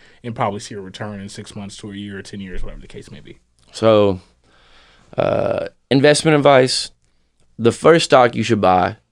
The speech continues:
Speaker 2: if it's a trade, it should be something that you found. Nobody else talked about. It was nobody else's idea.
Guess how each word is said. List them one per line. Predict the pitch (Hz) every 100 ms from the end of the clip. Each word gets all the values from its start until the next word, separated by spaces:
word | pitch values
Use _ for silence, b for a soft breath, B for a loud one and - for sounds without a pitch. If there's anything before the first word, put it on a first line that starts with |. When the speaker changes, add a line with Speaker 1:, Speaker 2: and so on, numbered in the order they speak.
| _ _ _ -
Speaker 2:
if | 123 113
it's | 117
a | -
trade, | - 110 95 - 95 _ _ _ _ _ _ _ -
it | 127
should | - 117
be | 117
something | 117 120 110 104 98
that | 82
you | 98 113 123
found. | - 98 - - _ _
Nobody | - 123 156 147 135 117
else | 104 -
talked | 87 - -
about. | 113 - -
It | 120
was | 104
nobody | 113 127 143 131 120
else's | 101 - 98
idea. | 87 98 101